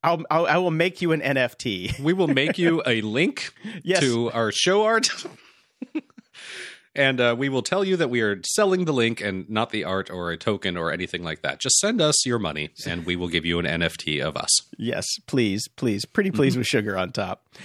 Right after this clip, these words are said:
Speaker 1: Uh, but if you're, if you are minting N F Ts and selling them, by all means, go with God. <laughs> Just don't, don't peddle it to our,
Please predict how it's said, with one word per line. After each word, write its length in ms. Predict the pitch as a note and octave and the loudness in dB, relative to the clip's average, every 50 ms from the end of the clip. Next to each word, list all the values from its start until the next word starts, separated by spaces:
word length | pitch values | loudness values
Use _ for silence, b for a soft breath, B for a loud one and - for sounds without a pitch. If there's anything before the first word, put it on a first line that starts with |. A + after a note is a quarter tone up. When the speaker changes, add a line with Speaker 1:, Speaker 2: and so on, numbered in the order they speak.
| B B B B B B - | B B B B B B -2
Speaker 1:
Uh, 260 | A2+ A#2 A2+ A2 A2 - - | 0 2 2 0 -2 0 2
but 120 | E3+ E3 | 2 2
if 100 | E3 D#3+ | 4 4
you're, 240 | F#3 F#3 E3+ E3 B2+ | 4 4 6 6 4
if 160 | D#3 D3 B2 | 2 4 4
you 100 | D3+ C#3 | 4 4
are 80 | B2+ A#2+ | 4 4
minting 340 | C#3 G3 B3 - A#3+ D3 | 2 2 2 2 0 0
N 120 | A#2 A2+ A2+ | 2 2 0
F 100 | G2+ - | 0 0
Ts 220 | - A#2+ A2+ G#2+ | -2 -2 -2 -2
and 100 | G#2+ F#2+ | -6 -6
selling 320 | - - C3+ C#3 D#3 D#3 D#3+ | -2 0 0 0 2 0 0
them, 220 | F#3 G3 F#3+ F3 | -2 -2 -2 -4
by 220 | D#3 - A#3+ - | -4 -4 -2 0
all 120 | C#4+ A#3+ G#3+ | 0 2 2
means, 260 | F#3+ F#3 D#3 C3 B2 | 2 2 0 0 0
go 140 | - D#3+ D3+ | 0 -2 0
with 220 | C#3+ C3 - - | 0 -2 -4 -4
God. 340 | - G2+ F#2+ F#2 F#2+ G2 - - _ _ | -6 -4 -4 -4 -4 -6 -8 -16 _ _
<laughs> 600 | - - - - - - _ _ _ _ _ _ - | -20 -20 -20 -20 -20 -20 _ _ _ _ _ _ -4
Just 200 | - G#3 - - | -4 -4 0 0
don't, 240 | A3 G3+ G3 C3 | 0 0 0 0
don't 240 | - G#3 A#3 - A#2 | 0 0 0 0 0
peddle 260 | - F3 F#3 F#3+ F#3 | 0 2 2 4 2
it 100 | F#3+ D3 | 2 2
to 160 | - B2+ B2 B2+ | 0 -2 0 2
our, 300 | A#2 B2+ C3 C3 C#3 | 2 4 4 4 2